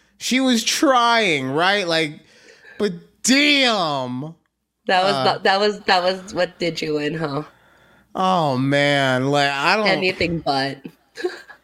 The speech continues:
Speaker 1: Do you know the weird shit that I had to watch just to get back into the mood at that point? Like,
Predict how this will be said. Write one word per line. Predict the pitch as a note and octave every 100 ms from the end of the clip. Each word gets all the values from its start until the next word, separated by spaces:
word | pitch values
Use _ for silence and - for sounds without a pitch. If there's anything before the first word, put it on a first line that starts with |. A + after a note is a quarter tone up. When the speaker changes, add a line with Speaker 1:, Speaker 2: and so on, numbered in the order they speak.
| _ _ _ _ _ _ _ _
Speaker 1:
Do | F#3
you | B3 C#4
know | A#3+ B3 C4
the | F3+
weird | C#3+ D3 G#3+ A3+ G3
shit | - A#3 A3+
that | F3+
I | D#3+ F3
had | G3 F#3 C#3+
to |
watch | C3 C3+ E3 F#3 -
just | - F3 -
to | E3+
get | D3+ C#3+ B2
back | C#3 C3+ E3
into | D#3+ D#3+ D3
the | C#3+
mood | C3+ C#3+ D#3+
at | D#3+
that | E3+ E3+ E3+
point? | F#3+ G3 F#3+
Like, | D#3+ D3+